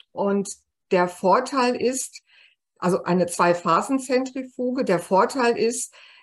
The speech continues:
dass wir dadurch auch Wasser sparen. Das heißt, da wird wirklich nur noch, äh,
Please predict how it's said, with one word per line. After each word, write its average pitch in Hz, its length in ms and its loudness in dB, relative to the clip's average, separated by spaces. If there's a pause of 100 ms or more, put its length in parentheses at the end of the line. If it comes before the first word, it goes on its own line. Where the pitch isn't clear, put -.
(160)
dass 190 400 0
wir 185 320 4
dadurch 180 560 -2
auch 156 180 -6
Wasser 170 380 -2
sparen. 269 680 -4 (560)
Das 185 220 -8
heißt, 208 300 -2
da 190 160 -2
wird 220 340 -2 (180)
wirklich 220 520 -6
nur 208 140 -4
noch, 233 340 -2 (760)
äh, 180 580 -2